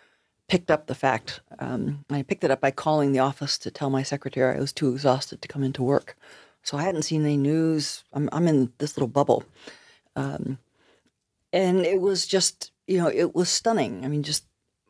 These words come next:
she said that the shuttle exploded, which was not a sentence that could compute. You know, I could imagine any number of other scenarios of how a shuttle might have been destroyed and a crew lost, but it exploded was just not,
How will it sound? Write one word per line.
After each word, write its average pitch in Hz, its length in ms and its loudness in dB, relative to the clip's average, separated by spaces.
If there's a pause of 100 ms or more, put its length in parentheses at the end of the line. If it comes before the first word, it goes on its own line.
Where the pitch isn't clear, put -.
(400)
she 160 200 0
said 151 400 2 (120)
that 156 240 -2 (100)
the 151 100 2
shuttle 160 360 6
exploded, - 560 0 (500)
which 151 220 0
was 147 200 -2 (300)
not 175 460 4 (640)
a - 140 -6
sentence - 380 0
that 151 140 2
could 151 160 0
compute. 147 380 0 (800)
You 147 80 -8
know, 135 80 -4
I - 20 -2 (120)
could 196 120 0
imagine 170 380 4 (100)
any 160 160 6
number 165 240 4
of 156 80 0
other 156 220 2
scenarios 156 580 2
of 147 120 -6
how 143 500 2
a - 80 -18
shuttle 151 260 -2
might 147 160 2
have 143 100 0
been 147 140 2
destroyed 143 480 2
and 135 140 0
a 139 40 -2
crew 143 220 0
lost, 135 420 2
but - 160 0 (880)
it 156 200 2
exploded 151 560 0
was 135 180 -6
just - 260 -4
not, 143 300 4